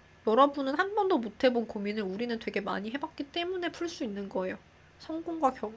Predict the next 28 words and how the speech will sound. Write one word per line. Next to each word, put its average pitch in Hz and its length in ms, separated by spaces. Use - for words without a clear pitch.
실패의 302 440
경험도 202 340
되게 196 220
많기 214 340
때문에 208 180
여러분들에 196 500
비해서. 202 320
여러분들이 262 560
결과적으로는 240 840
좀 262 220
더 220 440
감이 226 500
있고 269 400
상대분에 302 680
대한 220 180
배려가 202 460
좀 247 240
더 226 120
있고 262 400
그런 254 320
분이라고 196 500
하시면은 220 460
질문만 240 640
듣고도 196 560
답을 - 340
생각할 330 480
수도 349 280
있어요. 202 380